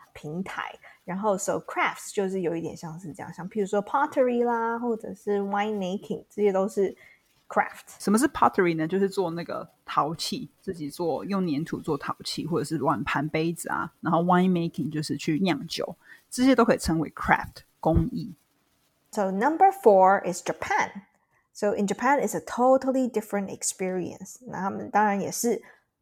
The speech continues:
Speaker 1: 六月十九号。然后呢，我刚-，我跟Lu刚有讨论说，诶，奇怪，为什么日本也是六月十九号，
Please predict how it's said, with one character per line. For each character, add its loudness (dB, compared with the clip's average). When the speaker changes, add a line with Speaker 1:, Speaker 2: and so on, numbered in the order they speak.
Speaker 1:
六 6
月 2
十 -8
九 -6
号。 -8
然 -2
后 6
呢， 4
我 4
刚-， -2
我 0
跟 4
Lu 4
刚 0
有 0
讨 -10
论 -2
说， -4
诶， 0
奇 -6
怪， 2
为 6
什 -2
么 -8
日 0
本 -6
也 -6
是 -2
六 8
月 4
十 -12
九 -4
号， -8